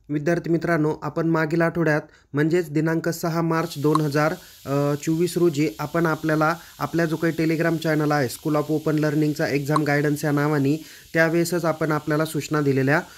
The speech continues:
होत्या की इम्पॉर्टंट नोटीस दिलेली होती only for first year student, बीए बीकॉम, एमए एमकॉम, academic year दोन हजार तेवीस चोवीस सेमिस्टर पॅटर्नचे विद्यार्थी.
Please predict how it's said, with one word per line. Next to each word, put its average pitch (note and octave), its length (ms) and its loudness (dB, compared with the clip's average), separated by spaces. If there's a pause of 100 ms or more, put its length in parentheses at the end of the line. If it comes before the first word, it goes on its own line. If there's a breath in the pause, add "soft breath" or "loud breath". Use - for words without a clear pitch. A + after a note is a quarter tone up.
(160 loud breath)
होत्या C#3+ 220 0
की D3 140 -2
इम्पॉर्टंट D#3+ 400 0
नोटीस D#3+ 400 -2
दिलेली D3+ 280 2
होती D3+ 420 0
only D3 260 2 (100)
for D3 100 2 (180)
first D3+ 300 0
year D3 80 0
student, D3+ 380 0 (340 loud breath)
बीए D#3 260 4
बीकॉम, D#3+ 440 0 (100)
एमए D#3 260 2
एमकॉम, D#3 500 0 (160)
academic D3+ 520 -2
year D3+ 120 0
दोन D3 220 2
हजार C#3+ 220 0
तेवीस D3+ 440 0
चोवीस D#3 340 0
सेमिस्टर E3+ 400 0
पॅटर्नचे D3 400 -2
विद्यार्थी. B2+ 520 -2